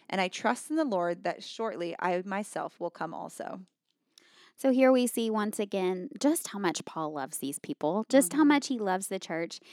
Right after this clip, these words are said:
Speaker 2: He's sending Timothy to them because he knows that Timothy cares too.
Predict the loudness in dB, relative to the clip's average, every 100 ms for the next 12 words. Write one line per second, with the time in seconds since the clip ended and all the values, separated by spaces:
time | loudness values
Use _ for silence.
0 | -20 -14 -6 -4 0 0 0 -2 -2 -4
1 | -4 -6 -4 -2 -2 -2 -4 -6 -6 -6
2 | -6 -6 -2 -2 -4 -6 -6 -8 -8 -10
3 | -10 -8 -6 -8 -12 -6 -6 -4